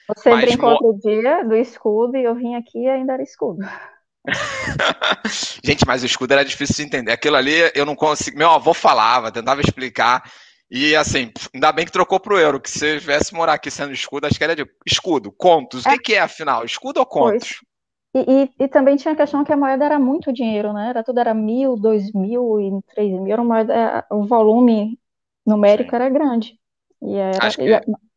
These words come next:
Speaker 1: quando eu vim a primeira vez, as co-, só ti-, só tinha escudo no mercado, mas como tava em fase de transição, as coisas já tinham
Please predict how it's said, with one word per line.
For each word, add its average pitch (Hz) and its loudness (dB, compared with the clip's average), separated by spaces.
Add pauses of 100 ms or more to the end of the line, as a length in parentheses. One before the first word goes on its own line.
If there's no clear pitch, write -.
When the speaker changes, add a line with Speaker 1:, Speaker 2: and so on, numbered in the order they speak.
(300)
Speaker 1:
quando 285 6
eu 285 6
vim 247 6
a 269 6
primeira 220 4
vez, 233 4
as 233 -4
co-, - -20
só 240 -2
ti-, - -14
só 247 0
tinha 247 -4
escudo 226 -2
no 220 -4
mercado, 202 -4
mas 214 0
como 269 0
tava 220 0
em 214 -6
fase 196 -4
de 196 -6
transição, 202 -6
as 240 -8
coisas 220 0
já - -4
tinham 233 0